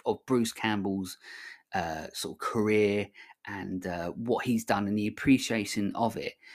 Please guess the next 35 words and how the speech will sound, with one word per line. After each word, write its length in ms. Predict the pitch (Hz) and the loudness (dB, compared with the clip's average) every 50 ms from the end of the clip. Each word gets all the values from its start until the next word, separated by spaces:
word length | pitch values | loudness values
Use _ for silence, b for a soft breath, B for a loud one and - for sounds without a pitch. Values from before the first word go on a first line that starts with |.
| B B B | B B B
So 340 | - - 135 120 120 120 113 - | -2 4 6 6 6 6 4 2
if 240 | - 127 117 - - | 0 0 0 0 2
you 420 | 135 135 135 131 127 123 120 113 - - | 4 6 6 8 6 6 2 0 0 2
want 340 | 113 123 147 175 156 - - | 4 6 6 6 6 2 -4
to 360 | - 110 98 92 87 87 90 - _ _ _ | -2 0 0 0 0 -2 -4 -10 _ _ _
show 220 | - - - 95 | -10 -4 -2 -2
your 260 | 95 95 101 107 107 104 | 0 0 0 0 0 0
pre-, 240 | - - - - | -2 -6 -4 -2
appreciation 720 | 113 110 - - 117 110 - - 104 101 98 - - 98 95 | -2 0 2 2 2 2 2 2 2 2 2 2 2 2 4
more 440 | 104 110 120 135 143 143 147 135 - _ _ - | 6 8 10 10 8 8 6 0 -6 _ _ -6
of 180 | - 101 90 - | -6 -6 -6 -4
Bruce 280 | - 95 87 85 - - | -4 -4 -4 -4 -6 -8
Campbell, 580 | - - - - - - - - 82 113 123 B B B B B B B B B B - | -10 -6 -6 -6 -6 -6 -8 -8 -8 -8 -8 B B B B B B B B B B 0
um, 320 | 120 117 113 117 113 113 113 | 4 4 6 8 6 6 6
then 220 | 143 147 156 151 | 4 2 2 4
you 180 | 151 156 156 151 | 4 6 6 8
need 320 | 156 165 175 170 156 - | 8 8 8 8 6 4
to 180 | - 139 139 131 | 4 6 8 8
experience 840 | - - - - - 139 131 127 123 120 117 113 - - - - - - | 6 4 2 6 8 8 10 10 8 6 4 2 0 -2 -6 -16 -20 -14
his 260 | - - 120 113 117 | -8 -4 -4 -2 -4
films 520 | - - 123 113 107 101 101 117 113 - - | -2 2 4 4 6 4 4 0 0 2 4
outside 580 | 117 120 123 - - - - 101 98 98 101 104 | 4 4 4 2 0 2 4 4 4 4 4 4
of 220 | 101 95 95 95 - B B B B B B B B | 4 4 2 -2 -10 B B B B B B B B
what 360 | 110 101 90 95 101 - - | -4 0 2 4 2 4 2
most 260 | 101 98 104 - - | 0 0 0 0 -2
people 340 | - 85 80 - - 87 85 | -2 -2 -2 -2 -4 -6 -6
have 60 | - | -6
seen, 240 | - - 85 85 87 | -6 -8 -8 -6 -6
which 160 | 92 92 - | -6 -6 -6
is 120 | 107 98 - | -6 -4 0
The 120 | 113 113 | 2 4
Evil 360 | 110 110 110 107 104 107 104 | 4 4 4 2 2 0 2
Dead. 340 | 98 131 131 117 - - - _ b b b b b b b - | 4 4 4 4 4 -2 -10 _ b b b b b b b 0
Um, 360 | - 117 113 107 101 104 104 - - | 4 6 6 6 6 6 2 0 0
and 400 | - 127 127 120 120 117 113 | 2 4 4 4 4 2 0